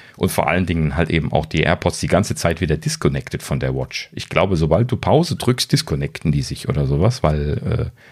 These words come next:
vielleicht zum Strom sparen, ich weiß es nicht. Aber gefühlt jedes Mal, wenn man irgendwie, äh, irgendwas Kleines gemacht hat, musste man's quasi wieder reconnecten. Das war auch etwas nervig. Und dann kann die Watch ja nicht selber über ihren Lautsprecher das wiedergeben, sondern ist dann stumm,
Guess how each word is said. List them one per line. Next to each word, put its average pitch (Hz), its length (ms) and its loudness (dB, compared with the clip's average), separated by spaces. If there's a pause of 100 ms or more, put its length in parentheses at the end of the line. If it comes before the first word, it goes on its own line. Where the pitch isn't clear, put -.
(120)
vielleicht 76 240 -2
zum 78 120 2
Strom 82 320 2
sparen, 110 380 0
ich - 100 -8
weiß 80 220 0
es - 140 -8
nicht. - 240 0 (360)
Aber 78 220 0
gefühlt - 680 2 (220)
jedes 90 320 2
Mal, 92 200 4
wenn 90 80 4
man 87 100 4
irgendwie, 85 420 0 (560)
äh, 80 320 -2
irgendwas 87 380 -2 (220)
Kleines 82 340 2
gemacht 78 400 2
hat, - 300 -2 (200)
musste - 260 -2
man's - 200 2
quasi 82 380 0
wieder 80 200 4
reconnecten. 113 680 2 (340)
Das 85 160 -2
war 80 120 4
auch 65 180 2
etwas 67 320 -4
nervig. 67 480 -2 (720)
Und 80 200 0
dann 69 340 2 (100)
kann 82 200 0
die 78 100 2
Watch 82 240 0
ja 76 100 4
nicht 76 260 0
selber 92 360 2
über 82 200 0
ihren 71 220 0
Lautsprecher 104 540 0
das 107 180 0
wiedergeben, 120 540 2
sondern 80 240 0
ist - 160 -4
dann 80 100 -2
stumm, 117 460 2